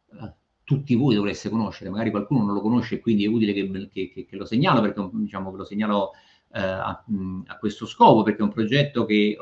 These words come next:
è ormai al suo undicesimo anno e porta, eh, su base volontaria in tutte le scuole, diciamo, dei materiali per, eh, affinché gli insegnanti più volenterosi per tutti i livelli di scuola, dalla primaria fino, diciamo, alla secondaria,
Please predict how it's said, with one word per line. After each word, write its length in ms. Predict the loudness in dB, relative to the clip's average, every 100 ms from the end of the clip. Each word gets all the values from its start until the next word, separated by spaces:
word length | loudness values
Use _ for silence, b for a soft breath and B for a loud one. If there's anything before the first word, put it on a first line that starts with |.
| -2
è 140 | 2 2
ormai 380 | 4 4 4
al 100 | 2
suo 200 | 0 2 4
undicesimo 640 | 4 4 2 2 2 4
anno 320 | 4 4 4 2
e 120 | 2
porta, 640 | 2 2 2 4 6 6 B B B B
eh, 300 | -4 -4 -4
su 200 | -6 -2
base 240 | 4 6 6
volontaria 840 | 4 2 6 8 8 8 4 4 2 B B -6
in 160 | -6
tutte 260 | -4 0 2
le 100 | 2
scuole, 800 | 2 4 4 4 2 4 4 2
diciamo, 340 | 0 0 0
dei 140 | 4 6
materiali 1400 | 6 4 4 4 4 6 6 8 8 6 4 2 -2 -2
per, 500 | 2 2 2 -2 0
eh, 360 | 0 0 0
affinché 380 | -2 -4 -6 -2
gli 120 | 2
insegnanti 600 | 0 2 0 2 0 -2
più 140 | -4 -2
volenterosi 880 | 0 0 0 0 2 2 2 0 B B _
per 180 | -2 0
tutti 220 | 0 2
i 40 |
livelli 280 | 2 2 2
di 60 | -2
scuola, 400 | -4 -2 0 2
dalla 180 | 0
primaria 420 | 0 0 0 0 -2
fino, 300 | -2 -4 -4
diciamo, 360 | -8 -10 -10
alla 260 | -8 -6 -6
secondaria, 680 | -4 -2 0 0 0 -2